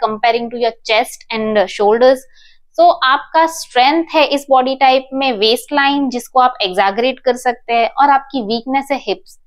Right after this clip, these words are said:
It doesn't mean आपको हिप को बहुत सारा cover अप करके छुपाना है। मैं इस video में आपको बहुत सारी tips and tricks दूंगी, जिससे आप इस body type को अच्छे से फ्लॉन्ट करके style कर पाए,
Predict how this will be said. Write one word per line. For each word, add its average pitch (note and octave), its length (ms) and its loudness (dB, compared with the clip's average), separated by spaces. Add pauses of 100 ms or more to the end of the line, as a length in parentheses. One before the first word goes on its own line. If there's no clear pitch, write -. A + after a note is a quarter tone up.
(460)
It D#4 160 0
doesn't F4 320 4
mean F4 140 2 (120)
आपको A#3+ 320 0
हिप B3+ 320 -6
को C#4 80 4
बहुत A3 320 0
सारा B3 200 2
cover A3+ 320 2
अप B3 160 0
करके A3 220 -4
छुपाना F#3+ 500 -2
है। A#3 240 -4 (420)
मैं F4 160 4
इस F4+ 160 0
video D#4 200 2
में D#4 140 2
आपको C#4+ 220 0
बहुत B3 300 2
सारी C#4+ 240 0
tips B3+ 320 -4
and B3 80 -2
tricks A3+ 360 -2
दूंगी, A3 380 -6
जिससे B3+ 340 -4
आप C4 360 0
इस D4+ 200 -8
body C4+ 240 2
type A#3+ 340 0
को - 60 -8
अच्छे C4 540 -2
से D#4+ 120 -2
फ्लॉन्ट C4 420 0
करके B3 300 0
style A3 380 -2
कर A#3 180 2
पाए, A#3 240 0